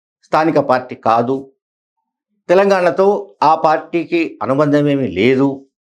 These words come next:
అనే ఒక ప్రచారం కూడా ప్రజల్లోకి బాగా బలంగా వెళ్ళిన నేపథ్యంలోనూ, మొత్తం మీద అనేక కారణాలతో ఆంధ్రప్రదేశ్ రాజకీయాలకు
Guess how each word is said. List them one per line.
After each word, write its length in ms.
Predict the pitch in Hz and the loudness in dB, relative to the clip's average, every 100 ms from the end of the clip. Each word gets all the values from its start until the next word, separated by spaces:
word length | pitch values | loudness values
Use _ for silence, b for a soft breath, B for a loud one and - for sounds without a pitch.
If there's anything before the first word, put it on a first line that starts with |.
| _ _ _ _ - | _ _ _ _ -4
అనే 380 | 160 185 165 - | 0 0 0 -4
ఒక 180 | - 139 | -4 -2
ప్రచారం 460 | 123 143 147 147 139 | -2 0 0 0 -2
కూడా 460 | 131 139 170 - _ _ _ _ 156 | -2 0 -2 -6 _ _ _ _ -2
ప్రజల్లోకి 600 | 151 156 151 143 139 95 | 0 2 2 0 -4 -2
బాగా 480 | 104 127 110 - - | 0 2 0 -2 -6
బలంగా 380 | 101 117 123 117 | -2 -2 0 0
వెళ్ళిన 480 | 110 113 110 95 - - | -2 -4 -6 -8 -10 -6
నేపథ్యంలోనూ, 1040 | 101 101 95 - 104 92 101 107 143 - _ _ _ _ _ _ _ - | -4 -4 -4 -2 -4 -4 -6 -4 -6 -8 _ _ _ _ _ _ _ -6
మొత్తం 240 | 277 269 247 | 0 2 4
మీద 140 | 240 | 4
అనేక 400 | 247 190 226 208 | 2 2 0 0
కారణాలతో 960 | - 151 151 143 131 131 202 135 143 - _ _ _ _ _ - | 0 -2 0 0 0 2 2 0 -4 -14 _ _ _ _ _ -2
ఆంధ్రప్రదేశ్ 840 | 170 240 240 175 170 180 160 - 170 | 0 2 2 0 2 0 -2 -2 0
రాజకీయాలకు 1160 | 143 - 131 143 147 143 123 117 190 233 - | 0 0 0 2 0 2 2 2 -2 -12 -12